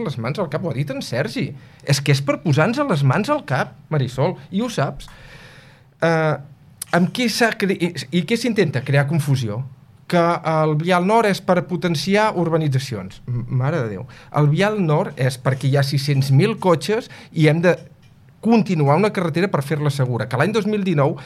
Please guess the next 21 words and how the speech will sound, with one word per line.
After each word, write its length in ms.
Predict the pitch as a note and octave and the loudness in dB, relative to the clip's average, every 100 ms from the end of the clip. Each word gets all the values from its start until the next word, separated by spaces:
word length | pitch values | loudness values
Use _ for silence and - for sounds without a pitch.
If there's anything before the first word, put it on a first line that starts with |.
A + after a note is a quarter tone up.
| - - | -12 0
vam 240 | D3 F3 | 2 4
haver 140 | E3+ C#3 | 2 2
de 80 | C3 | 2
fer 120 | E3 | 0
un 60 | F3 | 0
contradirecció 640 | F3 D3+ D#3+ C#3 C3+ D3+ | -2 0 0 0 0 -2
perquè 280 | F#3+ C#3+ E3+ | 0 0 2
era 80 | E3 E3 | 2 2
una, 240 | D#3+ D3+ C3 | 2 2 0
era 220 | A2+ C3 - - | 0 0 -2 0
problemes 520 | C#3 A#2 C3+ F#3 - | 2 4 2 2 -2
i 140 | B2 C#3 | -2 0
haguéssim 300 | C3 D3 F3 | 2 0 0
pogut 220 | D#3+ E3 | -2 -4
passar 240 | C#3 D3 G3 | -4 -2 -2
de 120 | F#3+ | -2
grossos, 400 | B2+ A2 - G2+ - - - - | -2 -4 -8 -18 -20 -20 -12 -4
perquè 240 | C#3+ D3 C3+ | -2 0 0
autobusos, 680 | C3+ C3+ C3+ D#3 E3 E3+ | 0 0 0 0 -2 -6
camions, 600 | - B2+ C#3 D3 D3+ C#3+ | -2 2 4 4 2 -4
cotxes, 560 | - D3+ D3+ - D3+ | 0 0 0 0 -2